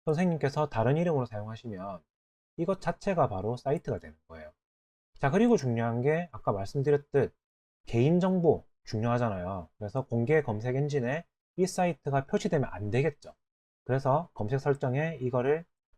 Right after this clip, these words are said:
켜주세요. 그러면은 구글에서 선생님의 이 사이트가 더 이상 검색되지가 않습니다. 자, 이 주소도 기니까요. 다른 선생님께 공지를 하실 때는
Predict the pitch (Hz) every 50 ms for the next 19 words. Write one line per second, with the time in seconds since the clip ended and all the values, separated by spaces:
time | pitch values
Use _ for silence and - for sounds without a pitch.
0 | _ _ _ - - 185 - - - - 120 - - _ _ _ _ _ _ _
1 | _ _ _ - - - 151 175 165 143 139 151 165 170 170 - - 151 151 160
2 | 175 156 127 110 139 135 117 92 - _ _ _ _ _ - - 170 160 175 180
3 | 180 160 127 120 123 135 143 107 101 107 - - 120 127 143 139 - - 104 107
4 | 113 117 - 113 110 110 - 107 117 - - 92 92 - 113 - - 123 107 104
5 | 98 - 127 123 80 80 _ - - - 98 95 92 82 76 - - _ _ _
6 | _ _ _ - - _ _ _ _ _ _ _ _ _ _ - 147 139 160 196
7 | 185 - 202 - - 262 208 170 156 160 165 127 92 85 - - - - 110 123
8 | 156 - - 165 127 98 107 147 190 - _ _ _ _ _ _ _ _ - -
9 | 120 139 143 139 165 170 190 185 170 143 - - 143 147 147 151 147 - 151 170
10 | 180 180 151 139 127 151 - 160 151 - 117 107 120 143 131 90